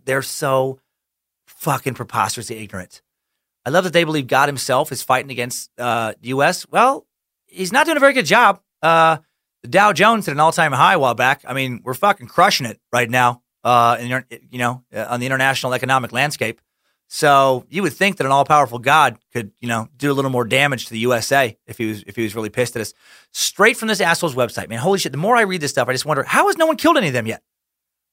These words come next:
<laughs> Like, I truly, I'm like, they say the, the most inflammatory things. After reading this, I Googled, "Has anyone tried to kill anyone from the Westboro Baptist Church?" No murder attempts came up, which shocked me. A blip did come up from the Southern Poverty Law Center again. The call to W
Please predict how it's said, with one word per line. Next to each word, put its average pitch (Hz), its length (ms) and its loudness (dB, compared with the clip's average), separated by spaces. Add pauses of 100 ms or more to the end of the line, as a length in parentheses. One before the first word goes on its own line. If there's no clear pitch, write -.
<laughs> - 220 -4
Like, 147 300 -4
I 151 100 2
truly, 269 400 2
I'm 135 80 -2
like, 139 220 -2
they 180 100 -2
say 220 220 0
the, 190 160 -4 (440)
the 151 60 -2
most 185 380 2
inflammatory 202 540 0
things. 131 300 -2
After - 220 -8
reading 240 160 0
this, 226 140 -4
I 180 100 2
Googled, 196 280 0
"Has 165 220 0
anyone 262 360 0
tried 214 240 -2
to 190 60 -4
kill 185 300 -2
anyone 165 460 -2 (320)
from 165 100 -6
the 160 80 0
Westboro 151 440 2
Baptist 131 340 -2
Church?" - 460 -4
No 190 220 4
murder 220 280 4
attempts 151 320 -2
came 151 220 -2
up, 127 160 0
which 120 80 -6
shocked - 400 2
me. 80 160 -16 (840)
A 139 80 2
blip 208 260 0
did 254 200 -2
come 214 140 0
up 175 100 2
from - 140 -12
the 127 60 -4
Southern 185 280 2
Poverty 156 300 2
Law 147 200 2
Center 131 220 -4
again. 104 400 -6
The 127 80 -4
call 196 300 2
to 185 80 -6
W 175 420 -2